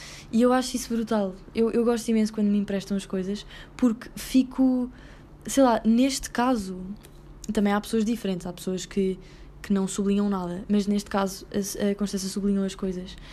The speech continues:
E, e é engraçado ver o que é que ela sublinhou, ah, porquê, não é? Porque o porquê é muito fácil, porque nós estamos a, a ler a história, nós estamos a segui-la.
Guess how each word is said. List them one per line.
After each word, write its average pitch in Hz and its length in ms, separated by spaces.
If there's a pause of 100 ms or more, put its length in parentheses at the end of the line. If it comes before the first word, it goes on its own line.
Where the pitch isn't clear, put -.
(380)
E, 208 440 (680)
e 220 120
é 247 40
engraçado 262 420
ver 247 260 (120)
o 247 80
que 277 160
é 269 40
que 277 100
ela 254 140
sublinhou, 240 680 (680)
ah, 208 460 (540)
porquê, 226 680 (200)
não 208 180
é? 190 320
Porque 214 500 (320)
o 262 100
porquê 285 300
é 294 60
muito 302 200
fácil, 269 440
porque - 200
nós 226 120
estamos 233 260
a, 233 220
a - 20
ler 233 200
a 240 40
história, 226 340
nós 202 120
estamos 208 200
a 208 60
segui-la. 208 540